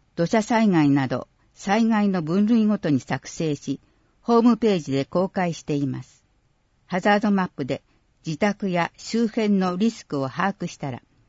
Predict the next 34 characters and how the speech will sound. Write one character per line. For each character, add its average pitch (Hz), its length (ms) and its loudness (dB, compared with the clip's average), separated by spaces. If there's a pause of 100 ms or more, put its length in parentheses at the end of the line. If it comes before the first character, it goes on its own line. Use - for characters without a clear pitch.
(320)
次 214 240 0
の 180 160 0
ス - 60 -12
テ 185 160 -4
ッ - 120 -12
プ 143 140 -4
は 127 160 -6 (380)
回 202 240 2
り 214 220 4
道 - 160 -6
や 131 180 -2 (120)
一 220 260 -8
時 220 120 -4
的 208 260 -2
に 190 140 0
避 - 120 -2
難 185 240 4
で 139 100 -2
き 151 120 -6
る 160 80 -4
場 143 120 -4
所 135 140 -6
と - 140 -10
し - 140 -18
て、 - 200 -8 (520)
第 233 260 4
二 185 140 6
の 135 140 4
ル 165 180 -4
ー 139 40 -4
ト 127 200 -6
を 117 60 -10
考 143 100 -10 (280)
え、 107 140 -12